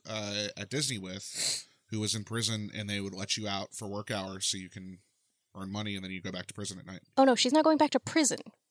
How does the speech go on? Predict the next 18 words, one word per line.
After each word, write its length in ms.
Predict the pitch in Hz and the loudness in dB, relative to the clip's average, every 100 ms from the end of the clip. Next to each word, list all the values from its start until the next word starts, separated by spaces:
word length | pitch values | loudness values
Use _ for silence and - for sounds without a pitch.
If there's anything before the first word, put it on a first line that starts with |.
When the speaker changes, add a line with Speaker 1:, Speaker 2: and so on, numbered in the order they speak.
| _ _ _ _ - | _ _ _ _ -4
Speaker 2:
She's 240 | - 254 | 0 2
going 560 | 220 247 262 240 226 - | 8 10 10 8 4 2
to, 100 | - | 2
like, 320 | 220 190 - - _ _ _ _ _ _ _ _ _ _ _ _ | 6 6 4 -10 _ _ _ _ _ _ _ _ _ _ _ _
and 220 | 220 214 | 0 2
she's 240 | - 226 208 | 2 2 4
out 240 | - 214 - _ _ _ - | 10 10 10 _ _ _ 0
and 120 | 226 | 2
about. 460 | 196 175 - - - _ - | 10 8 8 -2 -10 _ -2
Speaker 1:
Oh, 160 | 214 | 2
Speaker 2:
She's 80 | 208 | 6
not 160 | 247 262 | 10 10
in 60 | |
Speaker 1:
okay. 40 | 254 | 12
Speaker 2:
prison 240 | 269 208 | 8 8
anymore. 480 | 208 208 - - 220 _ - - - - _ _ _ _ - | 2 -2 -4 -6 -6 _ -20 -16 -16 -18 _ _ _ _ 0
From 220 | 226 208 | 4 8
what 220 | 202 190 | 8 8